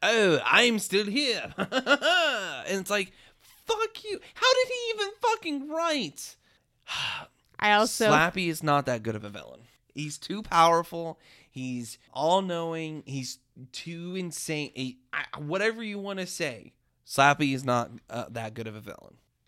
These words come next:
Speaker 2: Hmm.
Speaker 1: He's not.
Speaker 2: Interesting.
Speaker 1: I, I, the Night of the Living Dummy series was never my favorite.
Speaker 2: Can you think then of any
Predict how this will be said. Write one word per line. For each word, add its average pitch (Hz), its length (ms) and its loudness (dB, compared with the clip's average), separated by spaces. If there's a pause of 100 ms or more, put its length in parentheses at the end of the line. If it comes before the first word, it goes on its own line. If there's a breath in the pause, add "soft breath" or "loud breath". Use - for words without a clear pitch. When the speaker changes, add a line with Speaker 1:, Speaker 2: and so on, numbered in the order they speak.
(140)
Speaker 2:
Hmm. 185 580 -6
Speaker 1:
He's 117 180 -14
not. 135 220 -8 (520)
Speaker 2:
Interesting. 226 1000 -10 (580)
Speaker 1:
I, 151 360 -2
I, 143 420 0
the 131 240 -4
Night 156 260 0
of 185 80 -2
the 165 80 0
Living 151 320 0
Dummy 120 260 -6
series 170 460 -8
was 123 140 -10
never 123 180 -4
my 113 140 -6
favorite. 107 480 -10 (340)
Speaker 2:
Can 262 120 0
you 262 120 6
think 277 300 -2
then 233 380 -4 (280)
of 180 160 -10 (100)
any 202 460 -6